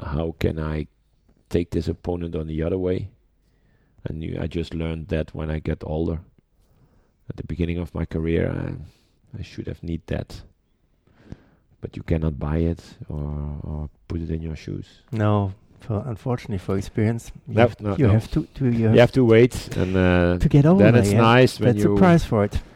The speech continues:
Speaker 1: when you're thirty-five or thirty-six and the manager makes you captain, and you can bring over your experience to the younger guys. And, uh,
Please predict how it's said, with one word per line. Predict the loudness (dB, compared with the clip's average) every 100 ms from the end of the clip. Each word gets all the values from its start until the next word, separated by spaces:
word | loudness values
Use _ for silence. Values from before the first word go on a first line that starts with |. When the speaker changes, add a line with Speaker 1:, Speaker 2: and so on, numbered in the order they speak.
| _
Speaker 1:
when | -6 -2
you're | -2
thirty-five | 2 2 2 2 4 4 2
or |
thirty-six | -2 -2 -2 2 2 0 -8
and | -8 -8 -8 -12 -12 -2
the | 0 0 0 -6 -10 -16 -10
manager | -4 -2 -2 -4
makes | -4 -4 -4
you | -6
captain, | 2 2 2 -2 -4 -12 _ _ _ _ _ _ _ -8
and | -4 -2
you | 0
can | -2 0
bring | 0 0
over | 0 0 0 -2 -6 -20 -12 -2
your | 0 0
experience | -2 0 0 0 -8 -6
to |
the | -2
younger | 0 0 0 -6 -6 -4
guys. | 0 2 0 -2 -8 _ _ _ _ _ _ _ _ _ _ -8
And, | -8 -4
uh, | 0 0 2 2 0 -2